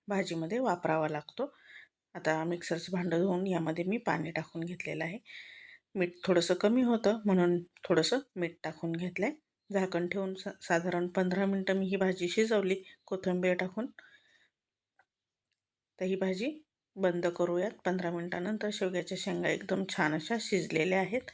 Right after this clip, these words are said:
बाजरीच्या भाकरीबरोबर, भाताबरोबर खूप छान लागतात आणि उन्हाळ्यामध्ये पातळ भाजी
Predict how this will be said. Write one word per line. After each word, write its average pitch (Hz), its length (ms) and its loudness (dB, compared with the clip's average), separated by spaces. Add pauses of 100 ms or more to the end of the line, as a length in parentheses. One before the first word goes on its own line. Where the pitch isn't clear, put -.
(560)
बाजरीच्या 165 440 -2
भाकरीबरोबर, 165 720 0
भाताबरोबर 175 680 -2 (100)
खूप - 240 -6
छान 220 280 -4
लागतात 185 360 -4
आणि 190 180 -6
उन्हाळ्यामध्ये 180 580 -4
पातळ 180 360 -2
भाजी 180 360 -4